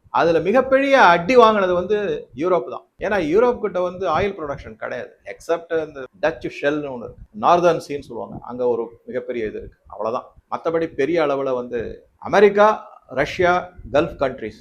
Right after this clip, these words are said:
அவங்க தான் ஆயில் ப்ரொடியூசிங் கண்ட்ரிஸ். ரஷ்யாவுடைய ஆயில் கொடுக்க கூடாதுன்ன உடனே யூரோப்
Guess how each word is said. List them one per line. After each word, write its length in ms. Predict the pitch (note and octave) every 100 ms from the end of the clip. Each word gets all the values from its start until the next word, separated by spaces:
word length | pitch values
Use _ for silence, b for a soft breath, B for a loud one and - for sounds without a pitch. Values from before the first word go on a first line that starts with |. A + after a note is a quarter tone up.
| -
அவங்க 200 | A2 C#3+
தான் 240 | D#3 C3
ஆயில் 100 | C#3+
ப்ரொடியூசிங் 480 | - A2 G#2+ G2 F#2+
கண்ட்ரிஸ். 360 | F2 F2 F2 - _ E3
ரஷ்யாவுடைய 640 | G3 C4 C4+ C4 A3+ G#3
ஆயில் 300 | G3 A3 G#3
கொடுக்க 220 | G#3+ A#3
கூடாதுன்ன 400 | G#3+ G3 G3 F#3+
உடனே 280 | F#3 A#3 A3
யூரோப் 340 | G3+ G#3 F#3+